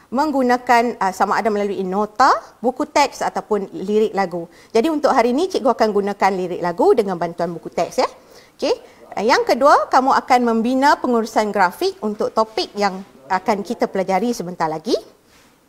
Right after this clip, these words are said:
sama ada melalui peta minda ataupun jadual. Dan yang ketiga, menjawab kuis ringkas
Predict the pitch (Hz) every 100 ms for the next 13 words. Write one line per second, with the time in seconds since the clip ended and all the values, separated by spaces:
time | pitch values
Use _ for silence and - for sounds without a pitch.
0 | - - 254 226 220 214 214 226 208 214
1 | 185 196 - - 185 202 247 381 466 214
2 | - 185 - 180 160 151 175 220 - -
3 | _ - - - - 254 466 339 349 262
4 | 240 190 262 - - - - - 226 247
5 | 233 220 220 - 247 233 - 311 427 285
6 | -